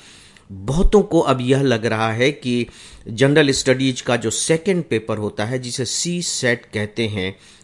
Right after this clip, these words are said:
चूंकि वे उसे क्वालिफाई नहीं कर पाए, इसलिए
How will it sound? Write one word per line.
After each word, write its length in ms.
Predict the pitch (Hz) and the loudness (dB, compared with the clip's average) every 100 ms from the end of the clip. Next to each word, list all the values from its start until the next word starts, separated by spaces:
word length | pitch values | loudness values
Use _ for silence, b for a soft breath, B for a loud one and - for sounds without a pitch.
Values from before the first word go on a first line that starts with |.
| b | b
चूंकि 240 | 135 131 123 | -4 -2 0
वे 180 | 113 | 0
उसे 280 | 110 104 - | 0 -2 -8
क्वालिफाई 580 | 101 98 101 95 98 95 | -8 -6 -6 -6 -6 -4
नहीं 240 | 95 139 | 0 0
कर 180 | 151 151 | 4 2
पाए, 300 | 147 147 165 - | 2 0 -2 -2
इसलिए 540 | 190 208 151 165 196 | 0 2 4 4 0